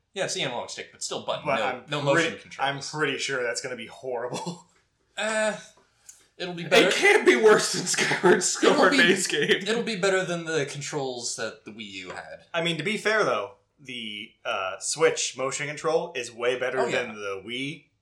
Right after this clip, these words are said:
Speaker 2: motion control, so I think it actually might be decent playing it with the, the motion control for
Speaker 1: And
Speaker 2: this
Speaker 1: prob-,
Speaker 2: version.
Speaker 1: probably easier than using the joysticks, but even still.
Speaker 2: Yeah.
Speaker 1: It's nice to have the option now.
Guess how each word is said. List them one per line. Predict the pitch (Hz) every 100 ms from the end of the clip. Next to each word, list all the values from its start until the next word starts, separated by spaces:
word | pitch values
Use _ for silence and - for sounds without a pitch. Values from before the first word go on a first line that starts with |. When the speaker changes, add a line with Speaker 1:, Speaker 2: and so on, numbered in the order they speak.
| _
Speaker 2:
motion | 156 156 151
control, | 170 180 175 170
so | - 127
I | 110
think | 131 123 - _ _ 123
it | 120
actually | 120 - 120
might | 117 113
be | 113 101 -
decent | 120 165 165 170
playing | _ 117 104
it | 101
with | 95 92
the, | 95 87 - _ _
the |
motion | 101 95 -
control | 92 90
for | -
Speaker 1:
And | -
Speaker 2:
this |
Speaker 1:
prob-, | 104
Speaker 2:
version. | 82 -
Speaker 1:
probably | 208 180 156 143
easier | 120 147 143 147
than | 127 117
using | 117 110
the | 90
joysticks, | 92 117 - 143 139 -
but | 120
even | - 87
still. | - 95 85 - -
Speaker 2:
Yeah. | 95 - _ _ _ _ _ _ _
Speaker 1:
It's | - 156
nice | 143 127
to | 120
have | 113
the | 104 -
option | 101 - - 85
now. | 76 78